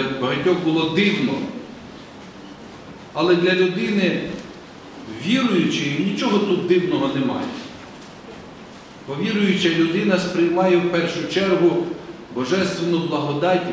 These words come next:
відчуттям, серцем сприймає своїм, а потім розумом. Як можна з-, спіймати за, за щось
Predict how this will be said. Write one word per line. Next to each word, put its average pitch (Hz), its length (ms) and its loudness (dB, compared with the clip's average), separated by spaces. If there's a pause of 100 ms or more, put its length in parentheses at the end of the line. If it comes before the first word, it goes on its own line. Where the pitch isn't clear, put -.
відчуттям, 175 720 0 (160)
серцем 180 440 0
сприймає 123 600 -2
своїм, 101 300 -8 (640)
а 170 100 -2
потім 196 440 2
розумом. 123 520 4 (2000)
Як 180 380 2
можна 180 260 4
з-, 165 140 -2 (440)
спіймати 170 920 0 (1700)
за, - 440 2 (680)
за 160 120 0
щось - 520 2